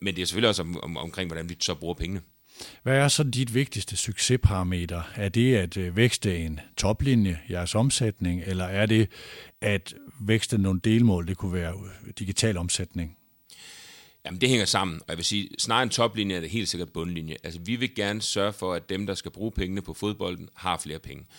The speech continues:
Speaker 1: Og det er, nu taler vi meget om Hjulmand og Møller, men det er absolut også i bredden. Altså, det er også et meget vigtigt fokus for os, at der kommer flere midler derud, for det er altså der, det starter, ikke? Øhm,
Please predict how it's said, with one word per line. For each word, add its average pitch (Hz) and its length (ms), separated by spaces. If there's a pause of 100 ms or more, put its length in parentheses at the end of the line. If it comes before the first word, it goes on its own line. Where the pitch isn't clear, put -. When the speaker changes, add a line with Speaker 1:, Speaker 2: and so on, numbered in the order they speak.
(160)
Speaker 1:
Og - 120
det 107 120
er, 110 40
nu 113 120
taler 110 260
vi 95 60
meget 95 140
om 104 80
Hjulmand 104 340
og 87 60
Møller, 95 220
men 82 120
det 80 60
er - 40
absolut 104 420
også 90 220
i - 80
bredden. 90 340
Altså, 73 180
det 92 160
er 85 60
også 90 180
et 87 40
meget 90 220
vigtigt 90 280
fokus 98 240
for 85 80
os, 85 180
at 80 100
der 82 80
kommer 82 200
flere 95 180
midler 92 220
derud, 92 220
for 85 80
det 85 80
er 82 40
altså 85 140
der, 101 160
det 85 120
starter, 85 380
ikke? 151 120 (600)
Øhm, 87 420